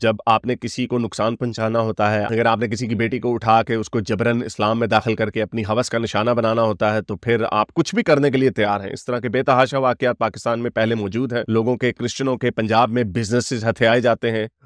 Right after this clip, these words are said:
उनकी लड़कियों को उठाया जाता है, उनके साथ, घरों में काम करने वालों के साथ रेप किए जाते हैं और उनको धमकी दी जाती है कि "आपके ऊपर गुस्ताखी का इल्जाम लगा देंगे।" तो जिन लोगों के साथ रेप होता है, जिन माइनॉरिटीज के साथ ये जुल्म होता है, वो बेचारे अपना सा ही मुंह लेके बैठ जाते हैं। हमारे एक सपोर्टर हैं, फैक्ट चेकर के नाम से जाने जाते हैं, पाकिस्तान आर्मी में भी सर्व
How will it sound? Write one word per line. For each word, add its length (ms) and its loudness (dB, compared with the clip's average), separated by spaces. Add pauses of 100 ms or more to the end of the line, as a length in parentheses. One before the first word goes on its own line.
उनकी 220 0
लड़कियों 340 4
को 100 0
उठाया 360 4
जाता 280 2
है, 100 2
उनके 220 -4
साथ, 180 0
घरों 320 -2
में 100 -6
काम 240 -2
करने 200 -4
वालों 220 0
के 80 -2
साथ 220 0
रेप 300 0
किए 180 2
जाते 240 2
हैं 80 -2
और 40 -6
उनको 200 -4
धमकी 300 -4
दी 140 -2
जाती 280 -2
है 80 -4
कि 80 -4
"आपके 260 -2
ऊपर 140 -6
गुस्ताखी 400 -6
का 80 -2
इल्जाम 280 4
लगा 180 6
देंगे।" 240 2
तो 120 -4
जिन 160 6
लोगों 240 4
के 80 -2
साथ 220 4
रेप 280 4
होता 240 2
है, 120 2
जिन 220 2
माइनॉरिटीज 500 2
के 80 -4
साथ 160 0
ये 120 0
जुल्म 240 2
होता 200 0
है, 120 -2
वो 120 4
बेचारे 280 2
अपना 220 0
सा 120 -2
ही 140 2
मुंह 180 -2
लेके 220 0
बैठ 200 0
जाते 240 -6
हैं। 160 -10
हमारे 240 2
एक 80 -2
सपोर्टर 400 -2
हैं, 60 0
फैक्ट 240 -2
चेकर 240 -2
के 100 -4
नाम 200 -2
से 100 -4
जाने 260 -2
जाते 240 -2
हैं, 120 -2
पाकिस्तान 420 -4
आर्मी 260 -2
में 140 -2
भी 80 -6
सर्व 200 0